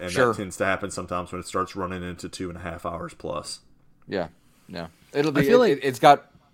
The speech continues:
Speaker 2: I'm sorry, Nate, please go ahead.
Speaker 3: I just hope that those types of movies that are gonna be two and a half hours long, it's just, like, it's engaging for two and a half hours, right? Like,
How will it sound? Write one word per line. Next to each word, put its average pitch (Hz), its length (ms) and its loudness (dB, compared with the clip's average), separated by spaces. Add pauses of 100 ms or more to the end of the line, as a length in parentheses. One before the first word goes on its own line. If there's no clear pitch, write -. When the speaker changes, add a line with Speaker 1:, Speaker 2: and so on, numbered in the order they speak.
(160)
Speaker 2:
I'm 104 100 -8
sorry, 87 180 -2
Nate, 90 240 -8
please 101 180 -10
go 90 80 -6
ahead. 76 220 -8 (760)
Speaker 3:
I 196 120 8
just 214 260 -4
hope 143 340 2
that 120 160 -6 (880)
those 135 260 -2
types 139 220 2
of 117 60 -4
movies 120 240 0
that 107 100 -2
are 110 100 -2
gonna 120 160 -6
be 120 120 -6
two - 160 -10
and 120 80 -4
a - 40 -4
half 120 140 -8
hours 113 220 -4
long, 113 260 -8
it's 110 160 -12
just, - 180 -12
like, 101 120 -14
it's - 340 -12
engaging 107 540 0
for 92 100 -10
two 95 140 -10
and 85 80 -10
a 82 40 -12
half 80 140 -16
hours, 69 260 -20
right? 95 180 -10
Like, 107 240 -6